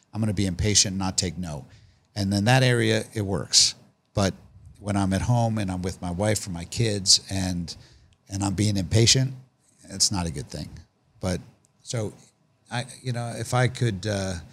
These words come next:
what I, what I need to work on to this day is being more,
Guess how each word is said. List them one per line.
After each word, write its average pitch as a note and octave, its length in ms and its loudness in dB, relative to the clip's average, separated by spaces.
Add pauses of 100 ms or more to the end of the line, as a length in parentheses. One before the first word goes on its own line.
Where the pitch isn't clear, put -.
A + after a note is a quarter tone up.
(680)
what A2+ 140 0
I, A#2+ 140 6
what A#2 260 2
I B2+ 80 6
need B2+ 180 6
to A2+ 60 4
work G#2+ 180 0
on G2+ 160 -2
to - 180 -2
this C3+ 200 2
day G#2+ 440 -2 (180)
is F#2+ 160 -2
being F#2 380 -2
more, F#2 280 -6